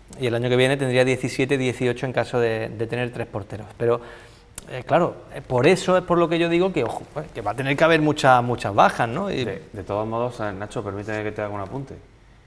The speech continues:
Speaker 2: Evidentemente va a haber bajas, pero la suerte de los jugadores que va a poner el Córdoba en ese escaparate son jugadores que han rendido esta temporada y por lo tanto van a tener mercado.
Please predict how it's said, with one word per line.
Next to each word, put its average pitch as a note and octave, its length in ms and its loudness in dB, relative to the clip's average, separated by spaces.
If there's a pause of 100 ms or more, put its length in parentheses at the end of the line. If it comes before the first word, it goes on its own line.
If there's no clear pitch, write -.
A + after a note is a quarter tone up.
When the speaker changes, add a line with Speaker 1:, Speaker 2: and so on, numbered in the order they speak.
(520)
Speaker 2:
Evidentemente G#2 760 -6
va G#2+ 100 0
a - 40 2
haber G2+ 120 -2
bajas, - 400 -12 (320)
pero A2 200 0
la A#2 140 2
suerte A2+ 300 -2
de C#3+ 100 0
los C3 120 -2
jugadores A#2+ 460 0
que A2+ 120 -6
va A2+ 80 0
a G#2+ 60 -4
poner A2 300 -4
el G#2 140 -4
Córdoba G#2+ 440 -2
en G#2 100 -8
ese G#2+ 160 -10
escaparate G#2+ 480 -4
son G#2+ 180 -12
jugadores A2 400 0
que - 80 -12
han G#2+ 80 -10
rendido G#2 240 -4
esta F#2+ 140 -10
temporada F#2 440 -2
y F2+ 40 -8
por F2+ 120 -10
lo F2+ 80 -8
tanto G2+ 220 -6
van A2 80 -4
a G#2+ 60 -6
tener F#2+ 160 -8
mercado. F2+ 360 -6